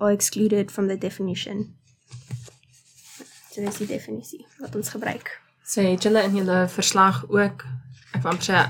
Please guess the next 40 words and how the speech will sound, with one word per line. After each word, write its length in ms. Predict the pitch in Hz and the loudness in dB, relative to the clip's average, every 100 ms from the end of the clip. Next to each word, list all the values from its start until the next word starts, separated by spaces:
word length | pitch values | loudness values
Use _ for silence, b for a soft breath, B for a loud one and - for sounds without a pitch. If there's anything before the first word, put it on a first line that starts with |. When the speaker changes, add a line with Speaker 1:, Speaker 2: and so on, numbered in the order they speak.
| 185 | 2
Speaker 2:
uiteensetting 640 | 175 185 185 185 180 180 175 | 0 -2 0 -2 -2 -4 0
van 260 | 175 175 | 2 2
hoekom 380 | 175 170 190 185 | 0 -4 -2 -2
sekere 340 | 180 180 - 180 | 0 -2 0 -2
moorde 320 | 175 175 180 | -2 -4 -6
gepleeg 440 | - - 180 180 | -8 -2 -2 0
is? 380 | 220 269 - 196 - 175 | -2 -4 -4 -8 -8 0
Was 200 | 170 127 | 0 -2
dit 120 | - | -6
winsgedrewe? 500 | 180 180 - 180 180 | -4 -4 -4 0 0
Was 200 | 170 165 | 2 -2
dit, 200 | - 175 - b b | 0 -2 -4 b b
soos 180 | - - | -10 -2
jy 80 | 180 | 2
nou 160 | 170 165 | 4 2
gesê 320 | - - 170 170 | 0 2 4 4
het, 180 | 170 - | 0 -6
ehm, 380 | - 175 170 175 b b b _ _ _ _ 170 - | 0 0 0 -4 b b b _ _ _ _ -16 -10
wraakgedrewe 1120 | - 180 170 175 202 175 175 170 170 175 170 - | 4 6 6 2 0 4 4 4 4 4 2 2
of 340 | 170 170 - | 2 2 -2
uit, 360 | - 175 170 - 180 | -2 0 0 -2 2
net 200 | 185 180 | 2 4
uit 220 | 180 175 | 2 0
woede 180 | 170 180 | -2 0
uit 280 | 175 175 - | 0 -2 -4
of 60 | |
so? 180 | - - | -2 0
Is 260 | 165 - - | 0 0 2
daar 160 | 190 | 0
so 160 | 180 185 | 0 2
uiteensetting 640 | 175 170 175 - 175 - | 2 0 -4 -4 -4 -2
ook 180 | 185 196 | -2 -2
of 140 | 180 - | -6 -4
kan, 240 | 175 - | -4 -2
is 120 | - | -4
dit 160 | 180 170 | -6 -6
moeiliker 360 | 175 170 165 170 | -4 -4 -2 -2
om 100 | 170 | -2
te 100 | 170 | -4
bepaal? 260 | 170 - | -4 2